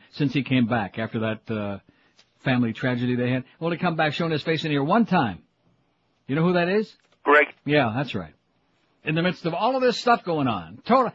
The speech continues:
Speaker 1: Mister Oblivious. Mister Oblivious.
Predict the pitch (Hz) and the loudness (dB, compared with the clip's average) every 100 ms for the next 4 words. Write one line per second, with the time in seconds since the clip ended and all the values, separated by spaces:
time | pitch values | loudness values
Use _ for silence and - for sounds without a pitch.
0 | - 185 254 262 247 180 139 170 196 165 | -4 0 0 2 0 0 -2 0 2 2
1 | 113 - - - _ _ _ - 160 269 | 0 -8 -18 -20 _ _ _ -8 -2 0
2 | - 254 247 190 156 190 311 294 180 123 | 0 0 2 0 -2 2 4 4 0 0
3 | - | -10